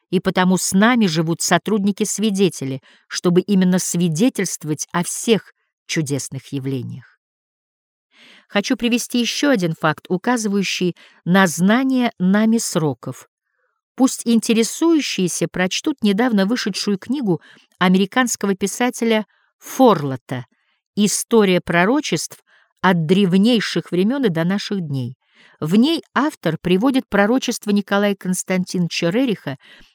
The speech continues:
сказанное автору в последний приезд –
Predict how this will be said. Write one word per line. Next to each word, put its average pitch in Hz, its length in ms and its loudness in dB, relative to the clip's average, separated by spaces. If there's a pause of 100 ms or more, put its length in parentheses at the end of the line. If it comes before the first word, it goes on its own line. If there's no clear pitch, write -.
(140)
сказанное 185 920 0
автору 143 500 -6 (260)
в - 140 -20
последний 247 600 2
приезд – 196 720 -2